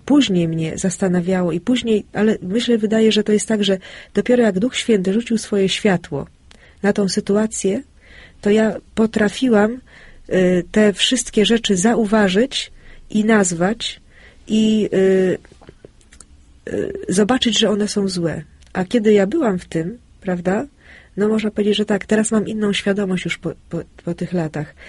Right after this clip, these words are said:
Też nie modliłam się, czy ja mam tam iść, czy mam tam nie iść. Tylko po prostu, no, ktoś mnie zaprosił, to poszłam. I to jest, y, takie działanie, y, bezwiedne w pew-, pewnym sensie, prawda? Hahnemann, który, y, tą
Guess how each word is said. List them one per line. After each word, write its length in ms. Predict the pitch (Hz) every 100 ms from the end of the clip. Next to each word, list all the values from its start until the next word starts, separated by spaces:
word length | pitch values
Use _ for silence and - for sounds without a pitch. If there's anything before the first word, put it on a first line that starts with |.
| - -
Też 220 | 208 208
nie 160 | 185 208
modliłam 400 | 208 202 226 185
się, 100 | 165
czy 120 | -
ja 80 | 175
mam 140 | 170 170
tam 200 | 180 165
iść, 220 | 220 -
czy 120 | 185
mam 160 | 170 165
tam 200 | 151 151
nie 140 | 180 170
iść. 280 | - - - - - -
Tylko 180 | - 240
po 80 |
prostu, 280 | 247 269 247
no, 100 | 220
ktoś 240 | 214 240 240
mnie 60 |
zaprosił, 560 | 226 220 220 214 214 214 - _ -
to 80 | 196
poszłam. 500 | 185 202 - 151 147 - - - - -
I 80 | 214
to 80 | 240
jest, 260 | 240 -
y, 280 | - - 180 - - -
takie 260 | - 226 220
działanie, 440 | 208 220 220 208 202 - - - -
y, 300 | 175 180 170
bezwiedne 680 | 185 196 208 233 170 147 143 - -
w 40 |
pew-, 220 | 190 165
pewnym 360 | - 185 165 170
sensie, 400 | - 156 143 160
prawda? 400 | 165 156 175 277
Hahnemann, 480 | - 240 233 190 175
który, 260 | - 185 175
y, 400 | 170 - 170 170
tą 360 | 185 180 170